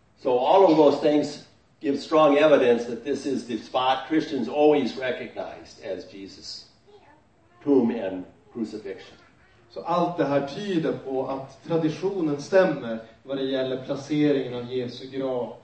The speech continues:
Speaker 2: och, eh, vart man korsfäste honom.
Speaker 1: Now, only in the eighteen hundreds did the mad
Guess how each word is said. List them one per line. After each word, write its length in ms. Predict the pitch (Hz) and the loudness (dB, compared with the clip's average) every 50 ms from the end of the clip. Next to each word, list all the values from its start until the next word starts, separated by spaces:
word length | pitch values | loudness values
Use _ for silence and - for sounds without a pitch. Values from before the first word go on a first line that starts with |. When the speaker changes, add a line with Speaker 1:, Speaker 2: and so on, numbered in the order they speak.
| _ _ _ _ | _ _ _ _
Speaker 2:
och, 460 | - 147 135 127 - - _ _ - | -12 -12 -12 -12 -14 -20 _ _ -12
eh, 400 | 131 127 120 113 - 120 120 113 110 110 - _ _ _ _ _ - - | -10 -10 -8 -8 -10 -12 -12 -14 -16 -18 -20 _ _ _ _ _ -16 -12
vart 280 | 135 131 127 120 123 | -8 -8 -8 -8 -10
man 180 | 131 123 113 113 - | -12 -14 -14 -14 -12
korsfäste 600 | 143 135 - - - - 139 135 123 - - - 113 | -12 -12 -12 -12 -12 -12 -10 -10 -10 -12 -14 -16 -18
honom. 220 | - - - - _ _ _ _ _ _ _ _ _ _ _ _ - - - - - _ _ _ _ _ _ _ _ _ _ _ _ _ _ _ _ _ _ _ _ _ _ _ _ _ _ _ _ _ | -18 -20 -20 -20 _ _ _ _ _ _ _ _ _ _ _ _ -16 -16 -16 -18 -20 _ _ _ _ _ _ _ _ _ _ _ _ _ _ _ _ _ _ _ _ _ _ _ _ _ _ _ _ _
Speaker 1:
Now, 540 | 131 120 127 135 135 135 - - - - - - - _ _ _ _ _ _ _ - - - - - - - - - | -2 4 6 8 8 8 8 6 2 -2 -8 -14 -20 _ _ _ _ _ _ _ -18 -18 -18 -20 -20 -20 -20 -14 2
only 400 | 143 160 196 240 247 220 214 196 | 4 6 8 8 8 8 8 6
in 60 | 185 | 6
the 140 | 165 165 170 | 4 2 0
eighteen 440 | 175 190 196 202 - 202 196 180 160 | 2 2 2 2 0 -2 -2 -2 0
hundreds 500 | 156 185 190 - 151 120 113 - - - | 2 2 2 4 4 2 0 0 -6 -2
did 240 | - 127 123 120 - | 0 0 0 2 2
the 80 | 123 | 2
mad 380 | 113 117 127 131 143 151 165 - | 2 4 4 4 6 6 6 4